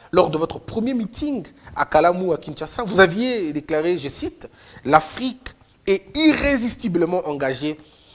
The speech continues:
pour sa lutte sans merci contre le colonialisme et l'impérialisme. » Fin de citation. Vous aviez aussi, pardon,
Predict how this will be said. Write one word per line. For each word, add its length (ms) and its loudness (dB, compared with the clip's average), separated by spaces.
pour 260 0
sa 200 -4
lutte 500 -4
sans 320 -4
merci 400 -4
contre 240 -2
le 80 -6
colonialisme 920 -2
et 360 -2
l'impérialisme. » 1080 0
Fin 220 -4
de 80 -6
citation. 400 -8
Vous 160 2
aviez 320 2
aussi, 520 -2
pardon, 240 4